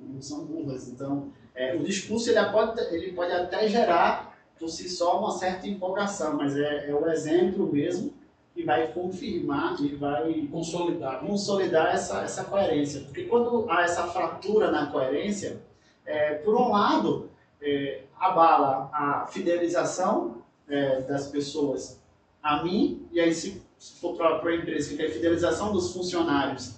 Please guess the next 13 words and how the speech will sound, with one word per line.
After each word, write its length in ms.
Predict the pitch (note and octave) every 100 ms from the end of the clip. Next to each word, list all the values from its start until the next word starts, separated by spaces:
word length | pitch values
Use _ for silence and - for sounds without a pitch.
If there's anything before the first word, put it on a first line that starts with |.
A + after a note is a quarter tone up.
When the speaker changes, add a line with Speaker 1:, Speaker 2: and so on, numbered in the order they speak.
| -
Speaker 1:
a 180 | - D#3
adesão 340 | E3+ F3 E3
dos 100 | D#3
funcionários 600 | - D3 D#3+ C#3+ C3 C3+ C#3+
à 80 |
empresa, 640 | C#3+ C#3 E3 G#3+ C4 - - -
e 100 | -
por 140 | G#3 A#3
outro 180 | A3+
lado 220 | A3 G#3+ -
prejudica 460 | A#3+ A#3+ G#3+ A#3
a 40 | G3+
minha 400 | G#3 F#4 F4+